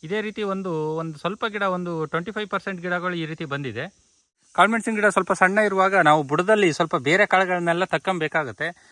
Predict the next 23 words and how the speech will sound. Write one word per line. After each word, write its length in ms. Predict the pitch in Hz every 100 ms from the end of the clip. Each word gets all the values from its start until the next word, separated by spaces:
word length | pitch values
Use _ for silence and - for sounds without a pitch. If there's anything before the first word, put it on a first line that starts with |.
| _ -
ನಾವು 160 | 156 170 139 113
ಬೇರೆ 200 | 147 190 165
ಬೀಳುಗಳೆಲ್ಲ 560 | 160 202 196 196 185 180 175
ಇದ್ರ 140 | 175 180
ಮೇಲೆ 120 | 165 165
ಹೋದ್ರೆ 260 | 170 185 185 170 - - _ _ _ _ _ _ _ - 180
ಏನಾಗುತ್ತೆ 360 | 202 190 180 175
ಅಂದ್ರೆ 160 | 175 185 151
ಗೊತ್ತಾಗೋದಿಲ್ಲ, 520 | 175 202 196 156 143 -
ಕಾಳುಮೆಣಸಿನ 420 | 170 185 175 180 165
ಗಿಡಗಳು 320 | 165 165 175 147
ಎಲ್ಲಿದೆ 240 | 180 160 156
ಅಂತ 100 | 160 143
ಗೊತ್ತಾಗೋದಿಲ್ಲ. 500 | 160 135 117 117 143 - - - -
ಬೀಳುಗಳೆಲ್ಲ 500 | 139 196 190 180 180 175
ಇದ್ರ 140 | 165 190
ಸಪೋರ್ಟ್ 340 | 180 190 185 160
ತಗೊಂಡು 340 | 160 165 185 147
ಇದ್ರ 140 | - 175 165
ಮೇಲೆ 180 | 165 151 131
ಎಲ್ಲ 120 | 135 131 110 - _ _ -
ಸುತ್ಕೊಂಡ್ಬಿಡುತ್ತೆ 640 | 156 180 180 123 117 123 113
ಬೀಳು. 260 | 131 117